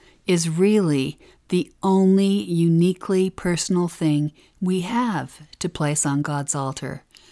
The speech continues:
The many other things we give, brothers and sisters, are actually the things he has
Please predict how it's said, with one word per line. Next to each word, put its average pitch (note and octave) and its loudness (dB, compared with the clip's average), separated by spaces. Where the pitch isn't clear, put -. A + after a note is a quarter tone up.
The F#3+ 2
many A3 6
other G3+ 0
things F#3+ 0
we E3+ 0
give, D#3+ 0
brothers D3 -2
and C#3 0
sisters, D#3 -6
are F3 2
actually F#3 2
the F#3 0
things D#3 2
he E3 0
has C#3+ 0